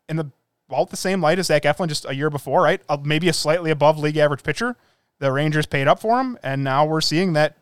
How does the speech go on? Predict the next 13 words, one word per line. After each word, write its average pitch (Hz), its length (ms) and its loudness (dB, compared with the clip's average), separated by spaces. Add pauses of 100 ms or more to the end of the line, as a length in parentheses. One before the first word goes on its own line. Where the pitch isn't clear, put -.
yeah, 127 160 -14
there's 135 200 -8
another 175 280 2
level 196 240 4
to 131 80 -8
this. 104 220 -10
This 139 180 -6
is 180 140 0
a 175 280 6
sub, 165 380 2 (400)
this 170 160 -4
is 226 80 2
a, 175 100 4